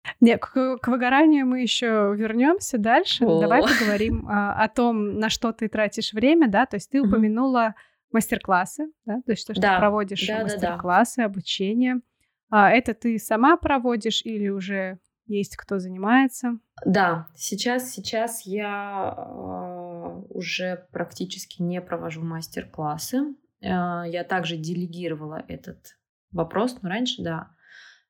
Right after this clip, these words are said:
Speaker 2: я проводила мастер-класс. Сейчас у нас, а, есть отдельный раздел, называется, м, «Повезушки», девочки их называют.
Speaker 1: Мгм.
Speaker 2: И, то есть это не такие масштабные встречи, как встречи волонтёров, то есть это буквально до десяти человек, и девочки встречаются в антикафе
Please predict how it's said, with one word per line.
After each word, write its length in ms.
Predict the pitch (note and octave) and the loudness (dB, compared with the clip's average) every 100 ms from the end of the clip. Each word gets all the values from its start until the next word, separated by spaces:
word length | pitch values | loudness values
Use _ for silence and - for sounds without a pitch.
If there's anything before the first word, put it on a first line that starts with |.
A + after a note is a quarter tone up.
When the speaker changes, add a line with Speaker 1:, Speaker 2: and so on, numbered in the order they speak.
| _ | _
Speaker 2:
я 160 | F#3 F3 | -4 -4
проводила 440 | E3+ E3+ E3 F3 | -4 -8 -6 -8
мастер-класс. 640 | E3+ E3+ - - G3 B3 C#4 | -8 -10 -10 -8 0 0 0
Сейчас 440 | G3 - C4+ - | -6 -4 -4 -4
у 40 | G3 | -4
нас, 420 | F#3 F#3 - - | -4 -6 -10 -6
а, 180 | F3+ F3 | -4 -2
есть 360 | E3+ G3 F#3+ | -2 -6 -6
отдельный 420 | F#3+ D#3+ F#3 F3+ E3+ | -8 -6 -6 -6 -6
раздел, 460 | E3 D3+ - C4+ | -6 -6 -2 0
называется, 1200 | C#4 G3+ E3 F3 F#3 F#3 - - F3+ F3 E3+ F3 F#3+ _ | 0 -2 -4 -4 -4 -6 -10 -8 -6 -4 -6 -10 -12 _
м, 500 | F3+ F3 E3+ E3+ F3 _ _ _ - | -8 -6 -8 -14 -20 _ _ _ -4
«Повезушки», 640 | F3 E3+ E3+ B3+ C4 D4+ D4 _ _ _ _ | -2 -2 -2 -2 -2 -6 -6 _ _ _ _
девочки 400 | F#3+ G3+ G3 - | -2 -2 -2 -6
их 120 | F#3+ - | -10 -8
называют. 600 | F3 F3+ F3+ F3 B3+ G#3 | -8 -6 -4 6 6 6
Speaker 1:
Мгм. 60 | |
Speaker 2:
И, 320 | A3 A3 B3+ B3 - - - - _ | 0 0 -2 -6 -14 -18 -18 -20 _
то 80 | G#3+ | -2
есть 180 | A3+ - | -2 -2
это 240 | G3+ G#3 | -6 -4
не 160 | G3+ G#3+ | -4 -6
такие 300 | G3 - G3 | -10 -8 -6
масштабные 800 | F#3 E3+ - F#3+ E3 F3 E3+ E3 | -2 -4 -2 -2 -2 -6 -6 -8
встречи, 520 | - - F3+ F3+ - | -10 -6 -6 -6 -8
как 300 | - F3 E3+ | -6 -6 -6
встречи 380 | - - F3+ E3+ | -10 -8 -6 -6
волонтёров, 640 | E3+ E3+ E3+ F#3+ A#3 B3 B3 | -8 -8 -6 -4 -2 -2 -6
то 80 | E3 | -12
есть 160 | D#3+ | -12
это 120 | - | -14
буквально 440 | D#3+ E3 F3+ E3+ E3 | -12 -6 -4 -4 -6
до 180 | D#3+ E3+ | -6 -8
десяти 400 | D#3+ D#3+ - E3+ | -8 -14 -8 -8
человек, 580 | - E3 D#3+ G#3+ C#4 - | -6 -6 -2 -2 -4 -6
и 120 | E3+ | -8
девочки 360 | D#3+ E3+ E3 F#3+ | -6 -8 -10 -14
встречаются 600 | - - - F3 E3+ F3 | -14 -12 -6 -4 -4 -8
в 40 | |
антикафе 720 | F3 E3+ - F3+ - B3 E4 | -8 -8 -8 -12 -4 -2 -2